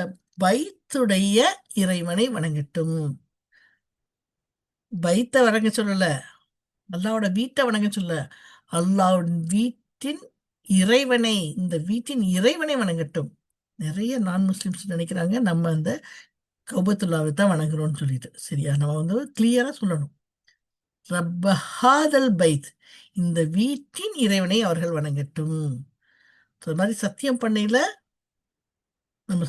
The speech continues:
அல்லாஹ்வின் மேல மட்டும்தான் சத்தியம் பண்ணணும். So, கோர்ட்ல இதுல எல்லாம் குர்ஆன்ல சத்தியம் பண்ணுங்கன்னு சொன்னா,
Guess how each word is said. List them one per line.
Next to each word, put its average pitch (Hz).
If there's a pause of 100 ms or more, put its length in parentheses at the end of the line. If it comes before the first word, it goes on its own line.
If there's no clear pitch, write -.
(100)
அல்லாஹ்வின் 240
மேல 190
மட்டும்தான் 285
சத்தியம் 196
பண்ணணும். 151 (420)
So, 190 (180)
கோர்ட்ல 196 (100)
இதுல 185
எல்லாம் 202
குர்ஆன்ல 226
சத்தியம் 208
பண்ணுங்கன்னு 180
சொன்னா, 165